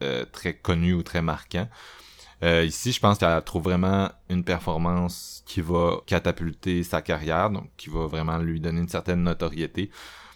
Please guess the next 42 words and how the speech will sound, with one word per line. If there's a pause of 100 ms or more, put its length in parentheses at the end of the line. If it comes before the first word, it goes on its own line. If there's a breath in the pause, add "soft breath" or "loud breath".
(120)
Donc,
euh,
Hunter,
qui
est,
euh, (100)
on
la
découvre,
euh, (100)
graduellement
au
fil
du
film.
Quand
ça
commence, (240)
on
sait
pas
trop
c'est
qui,
elle
est
dans
cette
espèce
d'environnement-là. (560 loud breath)
Elle
a
marié
un
gars
qui
s'appelle
Richie. (440 loud breath)
Richie,
c'est
le
gars